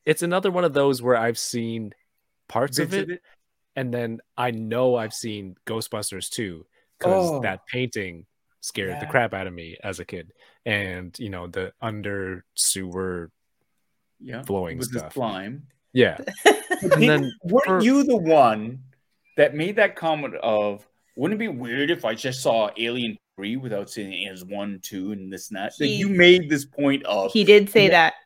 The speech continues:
Speaker 2: Yeah.
Speaker 3: He did say that.
Speaker 1: There's no need to, uh,
Speaker 2: And
Speaker 1: dwell
Speaker 2: yet
Speaker 1: on these things.
Speaker 2: And yet you saw Ghostbusters <laughs> two without watching Ghostbusters.
Speaker 1: I was a child. I
Speaker 3: Oh.
Speaker 1: had no control over these
Speaker 3: A
Speaker 1: things.
Speaker 3: child. That was a Ghostbusters two reference.
Speaker 2: That was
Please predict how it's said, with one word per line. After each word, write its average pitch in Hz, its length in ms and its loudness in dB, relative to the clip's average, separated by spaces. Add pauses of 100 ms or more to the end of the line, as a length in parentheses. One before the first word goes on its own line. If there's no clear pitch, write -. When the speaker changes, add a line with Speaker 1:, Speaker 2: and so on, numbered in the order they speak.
(420)
Speaker 2:
Yeah. 277 240 6
Speaker 3:
He 156 100 -2
did 170 140 -10
say - 140 -6
that. - 240 -6
Speaker 1:
There's 180 180 6
no 190 140 8
need 220 320 2
to, 120 460 2
uh, 208 140 4
Speaker 2:
And 214 100 6
Speaker 1:
dwell 220 300 6
Speaker 2:
yet - 20 0
Speaker 1:
on 104 220 -4
these 98 180 -6
things. - 400 -10 (260)
Speaker 2:
And 208 120 0
yet 240 140 2
you 240 120 0
saw 262 220 4
Ghostbusters 208 840 4
<laughs> - 80 -8
two 269 600 6 (680)
without 254 340 2
watching 262 440 -2
Ghostbusters. 143 1080 -4 (480)
Speaker 1:
I 139 80 2
was 220 140 0
a 302 40 -2
child. 240 460 6
I 127 60 4
Speaker 3:
Oh. 147 40 2
Speaker 1:
had 185 140 0
no 190 140 -2
control 190 580 -2
over 98 160 -4
these 92 220 -6
Speaker 3:
A - 20 0
Speaker 1:
things. - 160 -6
Speaker 3:
child. 190 720 4 (1700)
That 202 140 -8
was 190 100 -12
a 165 60 -14
Ghostbusters - 680 -16
two - 120 -16
reference. - 200 -16
Speaker 2:
That 113 240 -6
was - 220 -18